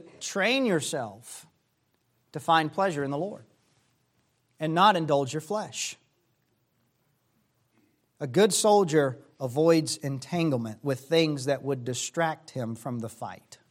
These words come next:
And Paul says that if we're going to please the one who has called us to be a soldier,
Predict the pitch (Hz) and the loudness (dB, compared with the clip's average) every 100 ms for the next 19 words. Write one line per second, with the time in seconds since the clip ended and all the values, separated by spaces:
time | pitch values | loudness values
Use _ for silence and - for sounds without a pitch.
0 | _ _ _ _ _ _ _ _ _ _ | _ _ _ _ _ _ _ _ _ _
1 | _ _ _ _ 113 147 156 156 196 185 | _ _ _ _ -6 0 2 4 6 6
2 | 156 151 160 160 165 170 143 - 185 208 | 6 0 0 0 4 4 2 0 0 2
3 | 156 156 156 190 180 156 139 - 180 190 | 0 0 4 4 4 2 0 0 2 6
4 | 190 180 - 160 165 151 151 131 107 107 | 4 2 -4 -2 -2 -2 -4 -4 -10 -20